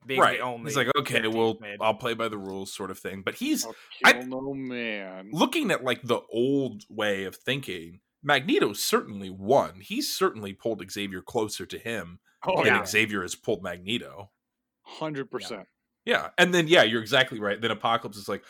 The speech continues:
Speaker 2: "Well, I've got this position of power. I'm going to use it, and I will not lie to you. You're not going to like the way I'm <laughs> doing it."
Speaker 1: So,
Speaker 3: I'm just
Speaker 1: I'll
Speaker 3: gonna
Speaker 1: say
Speaker 3: put
Speaker 1: this.
Speaker 3: gates everywhere I want. <laughs>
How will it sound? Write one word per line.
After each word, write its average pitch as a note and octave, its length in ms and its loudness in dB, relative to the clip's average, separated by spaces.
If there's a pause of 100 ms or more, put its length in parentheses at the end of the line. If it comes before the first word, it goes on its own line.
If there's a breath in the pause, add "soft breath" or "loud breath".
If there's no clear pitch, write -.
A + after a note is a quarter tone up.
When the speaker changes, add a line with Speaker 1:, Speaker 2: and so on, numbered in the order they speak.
(260 loud breath)
Speaker 2:
"Well, D3 200 6
I've B2 100 2
got C#3+ 200 4
this B2+ 100 -6
position C3+ 440 -4
of G#2 80 -4
power. C#3+ 340 6
I'm B2 120 -2
going A#2+ 240 0
to F#2+ 60 -10
use F#2+ 240 -6
it, C3+ 100 2
and A2 80 -6
I G2+ 200 0 (360 soft breath)
will A#2 200 6
not C3+ 220 6
lie D#3 220 2
to A2+ 80 -6
you. E2+ 220 -10
You're G2 180 -4
not G#2 240 4
going G#2+ 220 -4
to A#2+ 60 0
like D3+ 280 -4
the - 80 -10
way - 160 -14
I'm - 120 -20
<laughs> - 20 -20
doing - 340 -2 (100)
it." - 380 0 (560)
Speaker 1:
So, G3 400 0
Speaker 3:
I'm A#3 60 -2
just A3 100 0
Speaker 1:
I'll G3+ 80 6
Speaker 3:
gonna G#3 100 0
Speaker 1:
say G#3+ 180 -2
Speaker 3:
put B2 120 -4
Speaker 1:
this. C#3+ 120 -4
Speaker 3:
gates C#3+ 120 -10
everywhere C3 440 -2
I G2+ 80 -6
want. F#2+ 320 -10 (140)
<laughs> D#3 80 -10